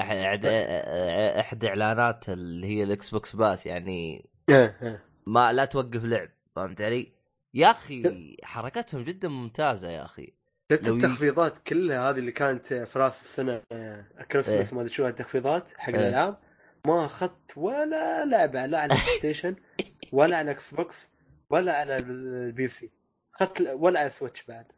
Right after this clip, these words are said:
Speaker 2: أخذت لعبة واحدة على البي سي بس، تيم. لعبة واحدة بس، اللي هي لعبة شوت إم أب بعد. المهم،
Speaker 1: إيه.
Speaker 2: لأن الإكس بوكس باس يعني كم لعبة جديدة، جديدة علي كنت بلعبها وما لعبتها. وخلاني ألعبها. منها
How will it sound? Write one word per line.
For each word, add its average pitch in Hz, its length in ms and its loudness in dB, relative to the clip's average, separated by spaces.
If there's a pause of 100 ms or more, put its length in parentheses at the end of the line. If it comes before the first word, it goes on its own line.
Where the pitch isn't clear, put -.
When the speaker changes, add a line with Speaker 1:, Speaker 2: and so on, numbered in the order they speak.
Speaker 2:
أخذت 185 240 -4
لعبة 156 200 0
واحدة 139 260 -4
على 127 100 -8
البي 127 380 -6
سي 123 220 -10
بس، 117 300 -12
تيم. 120 260 -6 (480)
لعبة 135 220 2
واحدة 117 220 -14
بس، - 340 -14
اللي 131 120 0
هي 139 200 2
لعبة 131 240 0
شوت 143 240 -8
إم 123 120 2
أب 113 140 -4
بعد. 110 280 -14 (540)
المهم، 226 360 6
Speaker 1:
إيه. 196 80 -10
Speaker 2:
لأن 196 240 -2
الإكس 170 580 -2
بوكس - 240 -6
باس - 380 -4 (840)
يعني 151 200 4
كم 185 240 -2
لعبة 131 560 0
جديدة، 151 500 -4
جديدة 143 420 -4
علي 156 160 2
كنت 151 220 -12
بلعبها 147 420 0
وما 143 140 2
لعبتها. 117 460 -6 (320)
وخلاني 156 480 6
ألعبها. 113 380 -14 (640)
منها 139 600 0